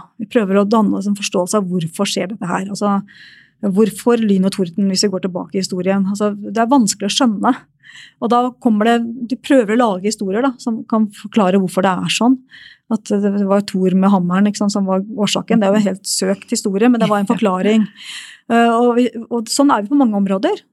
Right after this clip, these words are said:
Speaker 1: Altså, vi er, det er vanskelig, alt vi ikke kan observere, hva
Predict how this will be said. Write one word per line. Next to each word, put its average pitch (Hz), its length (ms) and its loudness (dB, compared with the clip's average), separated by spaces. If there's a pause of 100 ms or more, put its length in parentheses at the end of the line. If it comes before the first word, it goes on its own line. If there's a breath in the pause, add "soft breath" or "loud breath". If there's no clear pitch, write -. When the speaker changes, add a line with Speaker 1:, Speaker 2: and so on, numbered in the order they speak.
(120)
Speaker 1:
Altså, 262 320 -2
vi 247 160 -4
er, 254 160 2
det 233 140 2
er 277 80 0
vanskelig, 247 500 0
alt 233 140 -4
vi 285 80 -2
ikke 226 160 -2
kan 233 100 0
observere, 233 560 0
hva 254 80 0